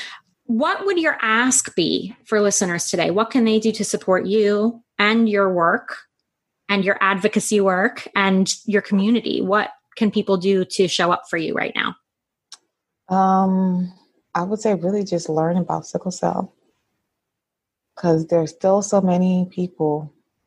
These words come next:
Speaker 2: Black people in particular, who don't know. Every year during either World Sickle Cell Day or in September during Sickle Cell Awareness Month, I post, like, "Do you know your genotype?" The same people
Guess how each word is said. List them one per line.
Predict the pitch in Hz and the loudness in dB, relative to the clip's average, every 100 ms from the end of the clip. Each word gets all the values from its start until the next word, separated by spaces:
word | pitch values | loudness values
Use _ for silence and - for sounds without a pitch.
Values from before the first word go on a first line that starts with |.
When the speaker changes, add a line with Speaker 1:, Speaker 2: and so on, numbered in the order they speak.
| _ | _
Speaker 2:
Black | 156 165 180 | -4 -2 -2
people | 160 151 143 135 135 - _ _ - | -6 -6 -4 -4 -6 -12 _ _ -8
in | 175 | -4
particular, | 156 - 170 160 147 | -2 0 -2 -2 -2
who | 156 | 0
don't | 147 151 160 | 0 0 0
know. | 151 147 151 - _ - - _ | -2 -2 -6 -10 _ -20 -20 _
Every | 165 185 180 202 | 0 2 2 2
year | 190 175 170 170 | 4 4 4 2
during | 165 170 160 160 165 | 0 -2 0 -4 -6
either | 165 156 | -6 -4
World | 151 165 180 | 0 0 0
Sickle | 175 170 | -2 -4
Cell | 160 165 156 | -2 -2 0
Day | 156 151 151 151 - - | 0 -2 -2 -4 -6 0
or | 156 151 147 147 143 _ _ _ _ - | 2 2 2 0 -4 _ _ _ _ -4
in | 170 | -2
September | 160 156 170 165 156 | 0 -2 0 0 0
during | 151 151 151 | 0 -2 -4
Sickle | 151 160 156 | -4 -4 -2
Cell | 156 | -2
Awareness | 147 156 160 156 - | 0 0 0 -4 -4
Month, | 151 147 147 _ - | -4 -4 -8 _ -4
I | 156 | -2
post, | 151 - 160 151 - | -2 0 0 0 0
like, | 151 143 | -2 0
"Do | |
you | 147 | -4
know | 147 | -2
your | 147 | -2
genotype?" | 147 185 180 175 170 160 160 165 - - - - _ | -2 0 0 0 0 0 0 -2 -6 -20 -20 -20 _
The | - 147 | -2 -2
same | - 185 277 381 349 | 0 0 2 0 0
people | 349 370 269 196 175 - | 0 0 0 0 0 -4